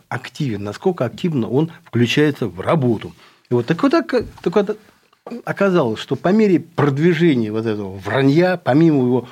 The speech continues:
углубления, вот, и, я не знаю, набора вот этих с-, м, чем больше его становилось, ну, по количеству и по, <laughs> по качеству, что ли, тем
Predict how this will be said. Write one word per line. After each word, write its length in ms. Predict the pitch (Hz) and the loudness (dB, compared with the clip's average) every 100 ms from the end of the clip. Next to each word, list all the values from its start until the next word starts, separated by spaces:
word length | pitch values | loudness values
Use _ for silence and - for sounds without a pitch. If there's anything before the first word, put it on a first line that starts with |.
| - | -2
углубления, 840 | 131 143 160 143 156 139 113 104 - - - - - | 2 4 4 4 4 4 4 -2 -6 -20 -20 -18 -4
вот, 260 | 123 117 123 | 0 0 -2
и, 300 | 165 135 123 - - - | -2 0 0 -6 -20 -8
я 220 | 120 123 | -2 0
не 40 | |
знаю, 160 | 113 104 | 0 0
набора 460 | 139 131 151 147 | 2 4 4 4
вот 200 | 127 110 | 2 -2
этих 240 | 110 98 - | -4 -8 -12
с-, 200 | - 131 - _ _ _ _ | -10 -10 -10 _ _ _ _
м, 540 | - 107 123 120 127 120 | -14 -10 -8 -6 -6 -4
чем 180 | 131 120 | -2 2
больше 380 | 156 139 - | 4 2 0
его 120 | 113 104 | -6 -6
становилось, 600 | - 123 127 110 101 - | -4 -2 0 -2 -8 -14
ну, 480 | - - 135 127 113 95 - | -20 -10 -6 -4 -6 -12 -10
по 80 | 120 | -4
количеству 640 | 143 247 247 139 - 104 - - _ | 0 2 2 0 -4 -12 -12 -20 _
и 200 | 165 147 | 2 2
по, 300 | 120 151 147 - 131 | 2 0 0 0 -6
<laughs> 240 | - 135 - | -6 -8 -6
по 120 | 113 | -6
качеству, 560 | - 233 233 - 131 123 | 0 0 2 -2 -2 -2
что 180 | - | 0
ли, 120 | 110 - - - - _ - - - - | 0 -2 -12 -20 -20 _ -20 -20 -20 -6
тем 340 | 214 214 175 | 2 2 2